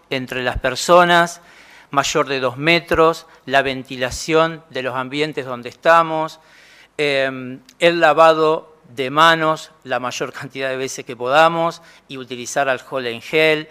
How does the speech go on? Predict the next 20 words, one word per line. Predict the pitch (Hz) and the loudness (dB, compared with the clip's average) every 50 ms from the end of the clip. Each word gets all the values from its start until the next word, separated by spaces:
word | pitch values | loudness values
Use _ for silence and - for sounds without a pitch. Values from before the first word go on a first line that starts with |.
| - - - - - _ _ | -18 -20 -20 -20 -20 _ _
la | - 139 147 156 160 160 156 156 156 | -6 0 2 4 6 6 6 4 2
limpieza | 151 143 151 151 147 135 165 170 175 - - 170 151 | 0 -4 -8 -12 -12 -8 -6 -6 -6 -2 -2 -2 -2
de | 143 139 | -2 -2
las | 135 127 - | -6 -6 -8
superficies, | - - 175 156 - - 139 131 123 - - 175 170 156 - - - 160 147 147 147 151 - - _ _ _ _ _ | -8 -10 -10 -10 -8 -8 -8 -8 -8 -10 -12 -10 -10 -10 -12 -12 -8 -4 -2 -2 -2 -4 -6 -14 _ _ _ _ _
¿sí? | - - - - 165 170 175 170 170 | -14 -12 -8 -6 -4 -4 -4 -4 0
El | - 165 185 185 180 - | 2 2 2 2 0 -2
contacto | 180 156 151 139 - - 170 165 170 - - 165 156 | -2 -2 -2 0 2 4 4 4 2 -2 -2 -2 -2
inmediato | 147 147 147 143 143 143 147 170 175 170 - 165 131 | -2 -4 -4 -6 -4 -2 -2 -2 -2 0 -2 -2 -2
con | 143 135 131 | -2 -4 -4
los | 127 120 | -6 -6
servicios | - - 131 123 127 143 147 - - 139 131 | -6 -6 -6 -6 -8 -10 -8 -8 -6 -6 -6
de | 127 113 | -8 -8
salud. | - - 131 131 143 156 170 180 185 - - - _ _ | -8 -8 -6 -6 -4 -4 -4 -4 -6 -10 -18 -20 _ _
Cuando | - 143 135 135 131 135 127 | -4 -2 -2 -2 -2 -6 -8
presentamos | 139 131 123 - - 139 143 131 160 170 175 165 156 | -8 -8 -10 -10 -10 -12 -2 0 0 2 2 2 0
alguno | 151 143 151 180 190 196 190 170 147 135 | -2 -2 -4 -8 -6 -6 -6 -6 -6 -6
de | 131 123 | -6 -6
los | 117 113 - | -8 -10 -10
síntomas | - - 160 156 156 156 151 - 143 131 131 123 120 117 - - | -10 -10 -10 -10 -10 -10 -8 -6 -6 -6 -4 -6 -6 -6 -8 -14